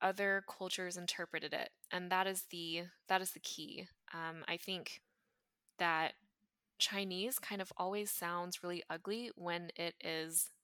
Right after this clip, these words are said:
mimicked by other people that are either, yeah, that are trying to make fun of really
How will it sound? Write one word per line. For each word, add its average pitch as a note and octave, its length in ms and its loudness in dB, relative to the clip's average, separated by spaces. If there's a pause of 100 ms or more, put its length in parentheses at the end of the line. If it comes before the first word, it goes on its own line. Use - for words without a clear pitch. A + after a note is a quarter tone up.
(340)
mimicked F3 500 0
by F#3+ 140 2
other E3 200 -2
people C4 560 -2 (460)
that F3 180 8
are F3 160 6
either, E3+ 600 4 (520)
yeah, F#3+ 220 10
that E3+ 160 6
are F3 60 2
trying F#3+ 240 0
to F#3+ 120 -2
make F3+ 180 0
fun E3 460 2
of E3 160 -6
really E3+ 460 -2